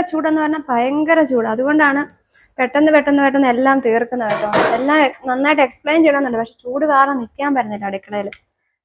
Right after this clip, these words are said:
അതുകൊണ്ടാണ് വിയർത്തത് ഒഴിച്ച് ഒഴുകിക്കൊണ്ടിരിക്കും. നോക്ക്, കണ്ടോ? ഓക്കെ, ഞാൻ ഈ സാധനങ്ങളൊക്കെ ചേർക്കുവാണേ.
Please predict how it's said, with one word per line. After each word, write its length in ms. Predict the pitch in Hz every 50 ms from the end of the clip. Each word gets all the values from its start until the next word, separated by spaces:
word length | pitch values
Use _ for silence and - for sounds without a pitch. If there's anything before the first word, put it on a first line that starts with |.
| _ - 233
അതുകൊണ്ടാണ് 480 | 240 269 285 311 311 294 262 254 269 330 - - - _ _ _ _ _ _ _ _ - - - -
വിയർത്തത് 480 | 262 277 302 339 320 381 359 311 311 - 370 330
ഒഴിച്ച് 240 | 254 247 240 247 277 262 - 226
ഒഴുകിക്കൊണ്ടിരിക്കും. 720 | 247 247 262 277 294 285 330 311 294 254 226 214 214 214 214 _ _ -
നോക്ക്, 240 | 247 262 262 - 302 294 _ _ _ _ _ _ _ _ _ _ _ _ _ _ _ _ _ _ _ _ -
കണ്ടോ? 180 | 254 247 226 196 170 - _ _ _ _ _ _ _ _ - -
ഓക്കെ, 160 | 240 262 277 285 277 269 277
ഞാൻ 120 | 277 294 311 311
ഈ 40 | 302 311
സാധനങ്ങളൊക്കെ 480 | 294 262 262 277 285 311 311 285 302 294 285
ചേർക്കുവാണേ. 440 | 247 247 247 254 247 220 214 247